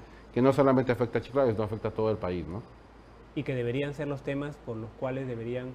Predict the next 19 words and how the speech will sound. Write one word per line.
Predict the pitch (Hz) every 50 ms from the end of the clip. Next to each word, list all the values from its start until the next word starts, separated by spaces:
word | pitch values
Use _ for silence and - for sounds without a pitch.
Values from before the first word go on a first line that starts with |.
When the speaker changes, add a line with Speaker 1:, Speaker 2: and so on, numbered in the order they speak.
| - - - - - - - -
Speaker 2:
ya | 117 135 147
estar | 156 - 160 139
viéndose | 135 139 143 147 151 151
soluciones, | - 139 113 110 107 - - 156 127 104 101 98 -
¿no? | 120 139 - - -
Cosa | 123 117 127 123
que, | - - 110 107 - - - - - - -
que | 113
no | 113 120
lo | 120 117
vemos. | 117 110 101 101 98 - - - - - -
Speaker 1:
No, | 95 98 104 113 120 120
no, | 123 127 135 131
lamentablemente | 120 113 110 113 107 123 131 135 135 131 139 135 131 135
no | 120 127 123
se | 123 143
ven. | 127 127 127 131 143 147 - - - - - - - - - - -
Eh, | 90 92 95 95 69 80
esperemos, | 104 - - 131 135 160 180 185 185 190 185 185 -